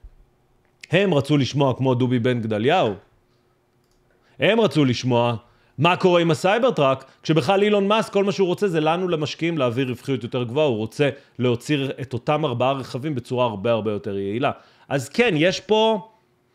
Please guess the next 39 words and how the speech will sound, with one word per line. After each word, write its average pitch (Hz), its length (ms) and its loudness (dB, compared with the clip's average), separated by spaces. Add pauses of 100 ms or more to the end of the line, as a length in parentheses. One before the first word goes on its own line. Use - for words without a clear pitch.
(340)
אני 117 40 -10
מקווה, 135 200 2
אין 208 100 2
לי, 240 120 2
אין 208 100 2
לי 226 60 2
שום 214 160 -2
דבר 175 220 2
רע 151 80 2
נגד 143 220 0
כל 135 160 -2
האנשים 123 280 -4
שאומרים 107 720 -4
לכאן 104 400 -2
או 98 60 -6
לכאן, 110 300 -4
אני 107 120 -6
רק 131 180 -2
אומר, 135 260 0 (240)
העובדות 117 500 0
חשובות, 120 440 -4
ופה 107 200 -6
בערוץ 117 260 0
אנחנו 104 220 -8
אוהבים 104 200 -6
לדבר 104 280 -4
על 107 80 -2
העובדות, 101 340 -4
אנחנו 101 240 -12
אוהבים 113 240 -4 (600)
להבין 107 460 0
אותם, 98 360 -4
כדי 95 160 -10
שכשמישהו 117 460 -8
אומר 117 160 -4
לנו 120 160 -4
משהו, 175 240 -6
אנחנו 139 280 -12 (200)
פשוט 170 300 -10